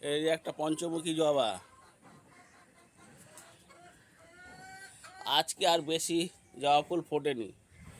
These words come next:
কালকে অনেক ফুটেছিল। আর ওদিকে মুরগি চেঁচাচ্ছে খাবারের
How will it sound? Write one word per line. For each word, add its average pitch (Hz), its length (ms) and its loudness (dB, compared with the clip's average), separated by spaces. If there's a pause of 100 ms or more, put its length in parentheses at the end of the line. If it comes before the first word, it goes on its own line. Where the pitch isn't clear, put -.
(380)
কালকে 151 260 4 (120)
অনেক 175 240 4
ফুটেছিল। 147 420 0 (3750)
আর 147 160 8
ওদিকে 165 220 4 (220)
মুরগি 170 320 4
চেঁচাচ্ছে 175 400 4 (140)
খাবারের 160 420 10